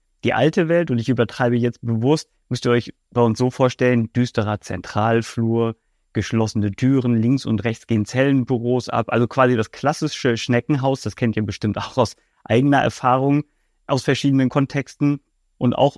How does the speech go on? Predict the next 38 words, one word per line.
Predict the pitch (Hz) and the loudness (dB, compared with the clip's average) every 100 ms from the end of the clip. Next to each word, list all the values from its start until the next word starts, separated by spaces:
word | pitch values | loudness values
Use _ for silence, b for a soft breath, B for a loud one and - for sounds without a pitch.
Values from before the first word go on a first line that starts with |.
| - | -2
wenn | 135 143 | 0 2
wir | |
eine | 127 - | 2 0
Open-Door-Policy | 135 - 123 120 165 - 151 143 143 | -4 -2 0 2 0 0 -2 0 -2
haben, | 123 131 131 131 127 _ _ - | 0 0 0 0 -2 _ _ 0
häufig | 135 135 123 | 2 2 -4
kocht | - 131 - | -4 -4 -2
im | - 117 | -4 0
Zweifel | - 127 127 117 | 0 2 0 -2
jeder | 117 127 120 | 0 0 2
doch | 117 - | 0 0
wieder | 120 113 | 0 0
sein | 110 104 | -2 -2
eigenes | 104 120 127 117 | -2 2 0 0
Süppchen | - 113 - 113 | -4 -6 -2 -2
und | 107 113 | 0 0
die | 104 | 0
Wege | 110 135 135 127 _ _ | 2 2 2 0 _ _
von | - 113 | 0 2
Mensch | 110 131 - | 2 0 -2
zu | - 110 | -6 -2
Mensch | 110 123 120 - _ _ _ | 0 0 0 -6 _ _ _
werden | 113 113 120 | 2 2 2
plötzlich | 120 110 113 113 - 107 | -2 -2 -2 -2 -4 -4
riesig | 131 135 117 | -2 0 2
lang. | 113 101 - _ _ _ _ - | 2 0 -4 _ _ _ _ -2
In | 117 | 0
der | 113 | 2
neuen | 120 156 196 170 | 2 2 2 -2
Welt | 160 170 - _ _ _ _ _ - | -2 -4 -4 _ _ _ _ _ -2
sieht | 143 | 0
es | 131 | 2
ganz | 135 127 | 0 0
anders | 127 127 110 | 0 0 0
aus. | 113 - - - | -4 -8 -12 -4
Da | 120 | -2
reagiert | 120 131 123 117 127 151 - - | 2 2 2 0 2 0 -2 -16
quasi | - 120 123 120 127 131 | -2 0 2 2 2 0